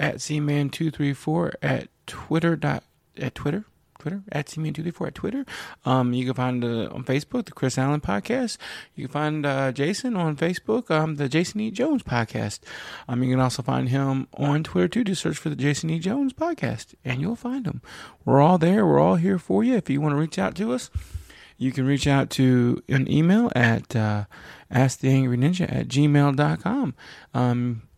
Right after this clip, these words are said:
you wanna be on the show, reach out, hit us up. We'll get you on the show, interview. You wanna come tell a joke, tell a joke. We're all here. If you have an outrageous story, I'd love to hear it. We'll put that up, too.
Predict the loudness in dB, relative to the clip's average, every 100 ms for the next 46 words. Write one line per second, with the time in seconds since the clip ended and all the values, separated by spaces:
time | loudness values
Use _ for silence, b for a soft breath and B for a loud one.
0 | _ _ -2 0 4 4 4 4 2 2
1 | 4 2 2 0 -2 -4 _ 0 2 2
2 | 0 2 4 4 4 -2 -2 0 0 0
3 | 0 0 0 0 2 0 0 -2 0 -2
4 | 0 -4 -4 -4 -4 -2 -2 -2 -4 B
5 | B B _ 0 0 4 4 6 4 2
6 | -4 B B B 4 6 6 6 4 2
7 | 2 0 6 6 6 0 _ -4 -2 -2
8 | -2 0 2 2 2 0 4 4 6 6
9 | 4 4 4 4 4